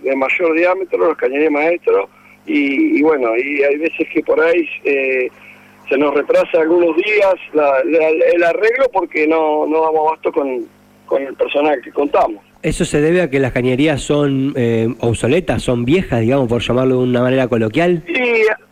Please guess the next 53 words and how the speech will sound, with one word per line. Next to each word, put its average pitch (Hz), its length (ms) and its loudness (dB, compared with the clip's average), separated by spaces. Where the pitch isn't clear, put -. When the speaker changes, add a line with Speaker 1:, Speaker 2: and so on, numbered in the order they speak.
Speaker 1:
y 240 40 -6
sí, 262 60 -2
hay 233 360 2
sectores 254 540 2
donde 190 220 -2
no 214 120 -2
se 220 120 -2
ha 214 100 2
hecho 190 340 0
recambio 190 440 -2
de 190 100 -2
cañería. 175 640 0
Eh, 156 300 -2
en 127 160 -6
se-, 143 200 -2
en 151 80 2
la 151 100 0
playa 233 420 0
hay 202 140 -2
sectores 196 360 -4
que 170 100 -8
se 190 100 -2
ha 180 40 0
cambiado 214 520 0
la 190 80 2
cañería, 208 480 0
por - 140 -6
ejemplo, 185 280 -2
la, 185 120 2
la, 160 40 0
en 151 120 0
la 165 160 0
calle 160 300 -4
ochenta 160 280 -2
y - 40 -20
tres, 233 380 0
eh, 151 460 -2
ochenta 160 360 -2
y - 100 -12
cinco, 214 240 -2
ochenta 175 300 -2
y 190 40 -6
uno 196 380 2
se 180 60 -8
han 185 160 0
cambiado, 208 560 0
pero 180 160 0
ahora 185 160 0
hay 165 80 -2
sectores 196 540 0
de 175 60 2
ochenta 156 360 -2
y - 60 -16